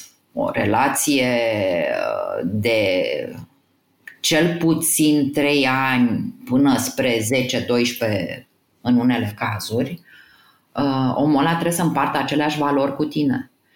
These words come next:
Că dacă el nu împarte aceleași valori cu tine, e un chin. Nu e, nu mai e niciun fel de plăcere.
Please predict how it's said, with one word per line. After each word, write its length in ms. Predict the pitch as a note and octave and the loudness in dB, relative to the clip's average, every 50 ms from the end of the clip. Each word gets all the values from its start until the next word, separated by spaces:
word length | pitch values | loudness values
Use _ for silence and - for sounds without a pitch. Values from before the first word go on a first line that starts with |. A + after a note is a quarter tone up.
| _ _ - | _ _ -4
Că 120 | - C3+ | 0 2
dacă 260 | B2 A#2 A#2 B2 B2 | 2 2 2 0 2
el 240 | A#2+ B2 B2 A#2 A#2 | 2 2 2 4 4
nu 80 | B2+ D#3 | 4 2
împarte 360 | E3+ E3 E3+ D#3+ D#3 D#3 D3 | 2 2 2 0 0 0 -2
aceleași 440 | B2+ B2+ C3+ C#3 C#3 C3 B2+ B2 B2 | -2 -2 -2 -2 -2 -2 -2 -2 -2
valori 360 | A#2+ A#2 B2 B2 A#2+ B2 - | -2 0 0 -2 -2 -4 -6
cu 60 | - | -10
tine, 760 | G#2+ - - - F#2+ - E2+ G2 A2 B2 C#3+ E3 F3 - - - _ _ _ _ _ _ _ | -12 -10 -6 -2 -2 0 0 0 0 0 0 0 -2 -4 -6 -12 _ _ _ _ _ _ _
e 140 | - C#3+ D3 | -4 0 2
un 140 | C#3+ D#3+ F3 | 2 2 2
chin. 460 | F#3 F3+ - - F#3 D#3 B2 G#2 - - _ _ _ _ _ _ _ _ _ _ _ _ _ | 0 -2 -4 -2 0 0 0 -2 -4 -8 _ _ _ _ _ _ _ _ _ _ _ _ _
Nu 280 | - B2 C#3 C3+ C#3 D#3 | 0 2 2 4 4 4
e, 280 | D#3 C#3 A#2+ - B2+ | 4 2 2 2 2
nu 120 | D3+ D#3 D3 | 2 4 4
mai 220 | C3 G#2 G2+ A2 | 2 2 0 0
e 40 | A2+ | 2
niciun 320 | B2 C#3 C#3 - D3 C3+ | 2 2 2 2 0 0
fel 140 | C3+ - A#2 | 0 0 0
de 120 | A#2+ A#2 | 0 0
plăcere. 600 | A#2+ - E3+ F3 F3 F3 F#3 D#3+ - - - - | 0 0 -2 0 0 0 0 0 0 -2 -6 -10